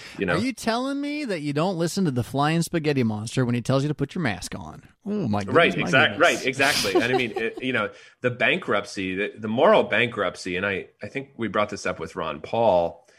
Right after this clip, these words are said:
Speaker 1: because there were leftists that were willing to go along with Ron Paul back, back, ba-, way back when.
Speaker 2: Right.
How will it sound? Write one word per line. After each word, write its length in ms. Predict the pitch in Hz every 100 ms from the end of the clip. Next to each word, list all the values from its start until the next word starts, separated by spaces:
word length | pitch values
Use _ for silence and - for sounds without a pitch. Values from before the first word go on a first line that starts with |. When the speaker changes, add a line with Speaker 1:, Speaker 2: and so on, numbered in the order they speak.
| _ -
Speaker 1:
because 200 | 110 113
there 140 | 117
were 200 | 127 139
leftists 480 | 101 107 110 101 -
that 80 | -
were 120 | 98
willing 260 | 101 101 87
to 60 |
go 160 | 85 87
along 280 | 82 95 104
with 160 | 95
Ron 180 | 85 80
Paul 260 | - 85 85
back, 440 | 90 82 - - _
back, 360 | - 90 92 - _ -
ba-, 100 | - -
way 200 | - 104
back 260 | 107 85 -
when. 240 | 80 71 - _
Speaker 2:
Right. 260 | 117 107